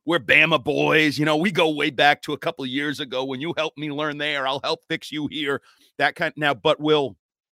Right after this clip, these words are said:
will Bill allow that? 'Cause that might entail every once in a while Bill O'Brien saying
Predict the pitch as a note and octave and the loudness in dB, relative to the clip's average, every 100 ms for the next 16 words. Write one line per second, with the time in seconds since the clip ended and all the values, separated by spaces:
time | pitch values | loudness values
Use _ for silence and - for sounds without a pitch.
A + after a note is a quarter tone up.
0 | _ _ _ - B2 G2 E3+ G#3 A2 C3+ | _ _ _ -12 -10 -6 -4 -2 2 4
1 | F#3 G#3+ B3 _ _ _ _ _ - D3+ | 4 4 2 _ _ _ _ _ -6 2
2 | F#3 G3+ A#3+ B3 A3 A3 A3 G3+ G3 F3+ | 2 4 4 4 0 0 0 0 -4 -6
3 | E3 F#3+ E3+ C#3 E3+ C#3 E3 F3+ D3 - | -4 0 0 0 0 0 0 -2 -4 -2
4 | C#3+ C#3 A2+ | -2 0 -4